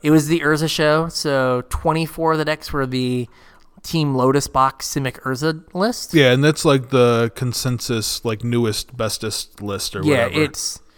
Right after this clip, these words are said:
Speaker 1: it's basically kind of a mid-range Urza deck with Oko.
Speaker 2: Yeah.
Speaker 1: It's still, I think, depending on some builds, has the Thopter Sword combo in it. But
Speaker 2: Okay.
Speaker 1: a lot of them, I'll have cut down to, like, one sword,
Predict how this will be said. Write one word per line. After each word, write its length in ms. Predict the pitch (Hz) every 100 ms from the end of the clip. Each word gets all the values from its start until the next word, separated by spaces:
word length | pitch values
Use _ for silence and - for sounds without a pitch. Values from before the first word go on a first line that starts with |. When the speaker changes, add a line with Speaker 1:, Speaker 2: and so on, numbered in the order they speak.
| _ _ _ _ _
Speaker 1:
it's 160 | - 151
basically 400 | 170 160 175 170
kind 180 | 151 160
of 80 | 147
a 80 |
mid-range 1300 | 135 135 147 156 139 143 143 143 139 139 135 131 - -
Urza 340 | 147 151 147 139
deck 340 | 135 131 -
with 380 | 143 127 123 -
Oko. 680 | 147 147 151 131 123 120 120 - -
Speaker 2:
Yeah. 200 | 120 104 - - _ -
Speaker 1:
It's 220 | 147 -
still, 680 | - - - 151 156 180 175
I 120 | 170
think, 220 | 160 180
depending 400 | - - 170 165 160
on 100 | 143
some 240 | - 147
builds, 260 | 147 139 -
has 460 | - 131 143 131
the 180 | 147 135
Thopter 400 | - 131 131 139
Sword 300 | - 139 131
combo 420 | - 139 135 127 -
in 120 | 127
it. 240 | 214 247 - _ _ _ _ - - -
But 140 | 151 135
Speaker 2:
Okay. 100 | 131
Speaker 1:
a 60 |
lot 260 | 156 151 160
of 80 | 160
them, 240 | 165 160 - - - -
I'll 160 | 156
have 120 | 147 147
cut 220 | 175 147
down 220 | 143 147
to, 60 | 143
like, 360 | 135 131 - - _ _ _ _ _ _
one 320 | - 127 131
sword, 560 | 131 - 127 123 123 120